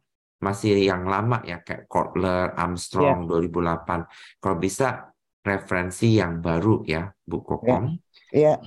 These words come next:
Speaker 1: Ini banyak yang dua ribu delapan, dua ribu sembilan,
Speaker 2: <laughs> Iya.
Speaker 1: Guerrero, segala macam. Memang saya tahu mereka ya, memang ada beberapa, terus ada Timothy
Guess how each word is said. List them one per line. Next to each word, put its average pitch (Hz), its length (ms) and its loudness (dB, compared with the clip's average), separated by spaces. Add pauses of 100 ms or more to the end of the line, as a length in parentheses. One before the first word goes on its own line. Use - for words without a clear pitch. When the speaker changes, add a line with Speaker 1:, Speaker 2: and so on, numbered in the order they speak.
(300)
Speaker 1:
Ini 98 160 0
banyak 95 380 0
yang 95 100 -2
dua 85 160 2
ribu 85 240 0
delapan, 92 560 -2
dua 82 160 -2
ribu 80 220 0
sembilan, 101 840 2 (100)
Speaker 2:
<laughs> 104 100 -6 (260)
Iya. 147 160 6 (100)
Speaker 1:
Guerrero, 95 960 4
segala 85 300 -4 (160)
macam. 87 320 -6
Memang 101 280 0
saya 117 220 2
tahu 101 300 -2
mereka 85 340 -4
ya, 76 160 -2
memang 85 460 -4 (400)
ada 78 200 -4
beberapa, 78 380 -2
terus - 240 -2
ada 78 160 0
Timothy 85 920 0